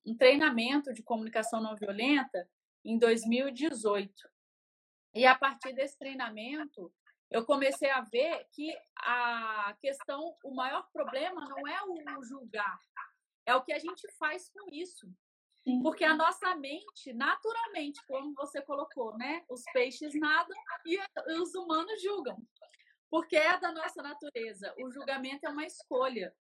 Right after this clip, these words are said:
Speaker 1: Você vai pela rua da direita ou da esquerda? Isso é um julgamento. Agora, a questão é quando isso interfere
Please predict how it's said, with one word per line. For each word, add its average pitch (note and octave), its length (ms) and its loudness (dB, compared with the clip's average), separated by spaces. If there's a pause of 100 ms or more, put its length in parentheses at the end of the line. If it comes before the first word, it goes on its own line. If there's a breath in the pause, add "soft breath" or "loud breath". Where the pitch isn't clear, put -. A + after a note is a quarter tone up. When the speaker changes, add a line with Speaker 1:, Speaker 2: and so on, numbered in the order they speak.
(140)
Speaker 1:
Você A#3+ 440 0
vai A3 340 2 (140)
pela A3+ 240 -2
rua G#3+ 300 -6
da A3+ 120 -8
direita A#3+ 480 -6
ou F#4 60 -8
da E4 100 0
esquerda? F#3+ 640 -10 (300)
Isso A3+ 180 -2
é B3+ 40 2
um C4 100 0
julgamento. D4 720 0 (580)
Agora, A3+ 340 6
a - 40 -4
questão D#4 400 -6
é C#4 80 -6
quando D4 280 -10
isso D#4 220 -10
interfere C#4 920 -4